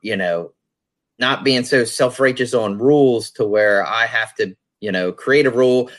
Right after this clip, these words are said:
and then I have to stick with this rule, even if it's gonna cause harm to someone else. So, you know, how I apply these principles in my life,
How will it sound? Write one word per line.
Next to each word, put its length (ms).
and 80
then 80
I 60
have 160
to 80
stick 300
with 100
this 240
rule, 460
even 180
if 120
it's 180
gonna 260
cause 320
harm 460
to 100
someone 380
else. 360
So, 540
you 120
know, 200
how 400
I 180
apply 560
these 240
principles 560
in 80
my 160
life, 500